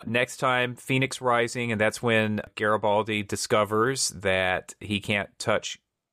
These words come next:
Bester. And then Bester comes back for the Corps' mother, the Corps' father. And then Bester is just this off-screen figure, and then Garibaldi, uh,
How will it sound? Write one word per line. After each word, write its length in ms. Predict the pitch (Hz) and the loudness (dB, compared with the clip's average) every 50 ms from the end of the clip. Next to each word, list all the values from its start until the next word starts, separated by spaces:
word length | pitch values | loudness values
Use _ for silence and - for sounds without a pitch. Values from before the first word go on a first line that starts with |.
| _ _ _ - | _ _ _ -2
Bester. 560 | 107 110 95 90 - - - 90 101 123 - _ _ _ _ _ _ _ - - - _ _ _ _ _ _ _ _ _ _ _ - | 0 2 2 2 0 -2 -2 -2 -4 -4 -8 _ _ _ _ _ _ _ -20 -20 -20 _ _ _ _ _ _ _ _ _ _ _ -4
And 300 | 113 110 110 110 107 101 | -2 0 0 -2 -2 0
then 500 | 110 113 113 113 110 110 110 110 110 101 | 2 2 4 4 2 2 2 0 0 0
Bester 340 | - 117 117 113 - 131 117 | 0 0 0 0 -2 -4 -2
comes 260 | - 120 113 107 - | -2 -2 -2 -2 -2
back 260 | - 120 117 117 - | 0 0 0 0 -2
for 80 | - 117 | -4 -4
the 80 | 110 | -4
Corps' 300 | - - 120 110 107 - 113 | 0 2 2 2 2 2 2
mother, 220 | 107 104 107 110 | 2 2 2 0
the 60 | 101 | -4
Corps' 320 | - - 113 104 110 110 - | -2 0 2 2 2 0 0
father. 440 | - 92 85 80 80 87 85 - _ _ _ _ - _ _ _ _ _ _ _ - | 0 0 2 2 0 -2 -6 -8 _ _ _ _ -20 _ _ _ _ _ _ _ -6
And 240 | - 117 117 113 110 | -4 -2 -2 -2 0
then 320 | 123 123 123 120 120 104 101 | 2 2 2 2 0 -2 0
Bester 360 | - 120 120 120 - - 127 | 2 2 2 2 0 0 0
is 100 | 113 107 | 0 2
just 220 | - 123 117 - - | 2 0 0 2 2
this 180 | 117 - - - - | 0 0 0 0 0
off-screen 580 | 104 107 117 117 - - - 127 120 120 113 104 | 2 2 2 2 0 -2 0 0 2 2 0 0
figure, 600 | - - 131 127 117 117 107 104 101 104 104 101 | 0 0 0 2 2 0 2 2 4 4 2 2
and 180 | 98 95 92 | 2 0 0
then 120 | 95 98 95 | -2 -4 -2
Garibaldi, 880 | - 107 98 101 101 95 104 101 104 107 101 110 110 107 101 101 101 - | -2 0 2 2 2 2 2 2 2 2 0 0 0 0 0 0 -2 -4
uh, 460 | - 95 98 95 92 92 90 90 92 | -2 0 2 2 2 2 2 0 -2